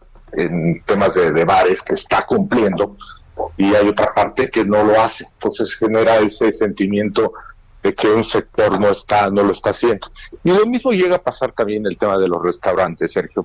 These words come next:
porque nosotros, nosotros como Canirac desde el principio hicimos,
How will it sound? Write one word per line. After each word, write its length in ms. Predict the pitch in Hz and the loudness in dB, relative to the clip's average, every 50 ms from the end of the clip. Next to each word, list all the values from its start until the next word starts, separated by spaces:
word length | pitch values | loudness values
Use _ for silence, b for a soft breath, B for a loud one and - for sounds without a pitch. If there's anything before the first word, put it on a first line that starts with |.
| - | -6
porque 360 | - 117 107 - - 123 123 117 | -6 -6 -6 -2 0 0 0 2
nosotros, 600 | 123 - - - 196 185 - 127 131 - - - _ _ | 0 -2 0 -2 -4 -2 -2 -6 -6 -6 -12 -20 _ _
nosotros 340 | - - - 113 - - - - | -10 -4 -4 -4 -4 -4 -6 -4
como 160 | 95 90 90 | -2 -2 -2
Canirac 420 | - - 92 87 90 90 87 - - | -2 -2 -2 0 0 0 -2 -2 -2
desde 200 | - 87 - 101 | -2 0 0 -2
el 60 | 85 - | -2 -2
principio 680 | - 101 104 90 - - 113 - - - 98 - B B B B B B B B B - | -2 -2 -2 -2 0 -2 -2 -2 0 -2 -2 -2 B B B B B B B B B -4
hicimos, 640 | - 107 110 - 147 156 165 147 113 95 - - | -4 -2 -2 0 2 2 4 4 2 2 -2 -8